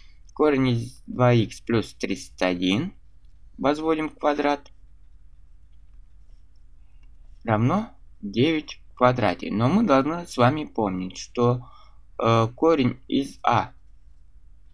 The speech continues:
в квадрате у нас равно а. Под а может быть у нас просто число или буква,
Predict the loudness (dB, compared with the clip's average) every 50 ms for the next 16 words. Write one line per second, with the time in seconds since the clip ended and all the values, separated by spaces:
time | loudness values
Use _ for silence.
0 | -20 -20 -20 -20 -20 -20 -20 -14 -4 2 4 4 4 4 0 0 -2 -2 -2 0
1 | -2 -2 -2 -2 -12 -20 -20 -14 -6 -2 0 0 0 0 -2 0 0 0 2 2
2 | 2 0 0 0 -2 -8 -14 -8 -2 0 0 0 0 -6 -14 -20 -20 -20 -20 -20
3 | -20 -20 -20 -20 -20 -20 -20 -20 -20 -20 -20 -20 -20 -20 -20 -20 -16 -4 4 4
4 | 4 4 4 0 0 2 4 4 4 4 4 2 2 2 0 -2 -2 0 -2 0
5 | 0 0 -2 -4 -4 -2 -2 -2 -2 -4 -6 -8 -6 -2 -4 -4 -4 -2 0 2
6 | 2 2 2 2 0 -2 -2 0 0 0 0 0 0 -2 -2 -2 -2 -2 -2 -2
7 | -2